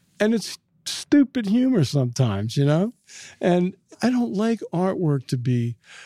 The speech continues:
stuffy, highbrowed, postmodern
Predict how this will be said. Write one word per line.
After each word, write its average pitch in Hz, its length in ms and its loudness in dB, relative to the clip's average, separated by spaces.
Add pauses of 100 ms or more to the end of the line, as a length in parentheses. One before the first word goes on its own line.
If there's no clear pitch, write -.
(140)
stuffy, 175 840 0 (100)
highbrowed, 135 1040 2 (1160)
postmodern 123 1080 0